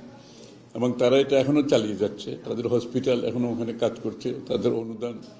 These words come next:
দিচ্ছে, তাদের একটা স্ট্রং প্রেজেন্স এখনো আছে কক্সবাজারে। এবং আগামী দিনে রোহিঙ্গা প্রবলেম সলিউশনের ব্যাপারে তারা, আমরা সবাই মিলে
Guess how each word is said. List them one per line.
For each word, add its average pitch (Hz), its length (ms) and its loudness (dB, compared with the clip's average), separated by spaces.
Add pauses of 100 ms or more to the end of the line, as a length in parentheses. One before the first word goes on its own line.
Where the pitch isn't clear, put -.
(500)
দিচ্ছে, 143 220 -4
তাদের 143 280 -2
একটা 139 180 -4
স্ট্রং 143 420 -2
প্রেজেন্স 131 420 -2
এখনো 143 360 -2
আছে - 320 -4 (280)
কক্সবাজারে। 110 760 -8 (840)
এবং 165 260 2
আগামী 160 340 2
দিনে 185 220 0
রোহিঙ্গা 170 420 2
প্রবলেম 170 520 0 (1200)
সলিউশনের 156 600 2
ব্যাপারে 131 420 2 (120)
তারা, 131 420 -4 (600)
আমরা 123 220 -4
সবাই 131 340 2
মিলে 113 420 -2